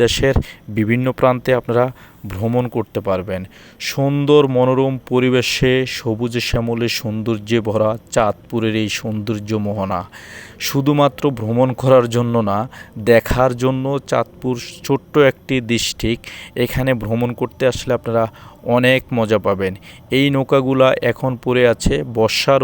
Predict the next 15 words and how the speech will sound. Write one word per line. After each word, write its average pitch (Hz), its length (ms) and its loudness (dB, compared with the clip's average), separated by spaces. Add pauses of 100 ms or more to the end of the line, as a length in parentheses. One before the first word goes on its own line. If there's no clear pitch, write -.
মৌসুমে 131 400 -2 (100)
আসলে 117 280 -2 (600)
এই 135 80 4 (100)
নৌকায় 131 420 2
উঠার 123 360 -2
জন্য 127 160 -2 (120)
আপনার 120 240 -4 (100)
অনেক 117 160 -2 (180)
সিরিয়াল 117 320 2 (100)
দিতে 104 240 -4
হবে। 95 220 -4 (680)
বন্ধুরা, 139 340 4
এখন 147 180 -2 (140)
চলে 139 240 2
যাচ্ছি - 240 -2